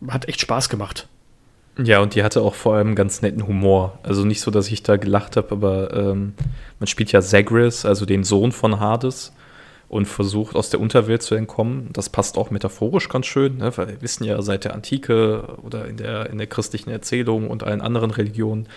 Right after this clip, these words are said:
Speaker 2: die Hölle besteht ja aus mehreren Ebenen. Und man kämpft sich dann quasi vom tiefsten, vom, von Hades Kerker, wo man lebt auch und vor so eine kleine, wo man so eine kleine Homebase hat, kämpft man sich dann immer weiter bis Elysium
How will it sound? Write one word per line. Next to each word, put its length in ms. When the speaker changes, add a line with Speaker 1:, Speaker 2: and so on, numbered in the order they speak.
Speaker 2:
die 80
Hölle 240
besteht 320
ja 80
aus 160
mehreren 360
Ebenen. 540
Und 320
man 260
kämpft 280
sich 160
dann 420
quasi 560
vom 540
tiefsten, 680
vom, 240
von 220
Hades 340
Kerker, 480
wo 60
man 200
lebt 380
auch 300
und 120
vor 100
so 60
eine 120
kleine, 280
wo 60
man 140
so 80
eine 80
kleine 280
Homebase 400
hat, 140
kämpft 240
man 120
sich 120
dann 100
immer 260
weiter 340
bis 240
Elysium 800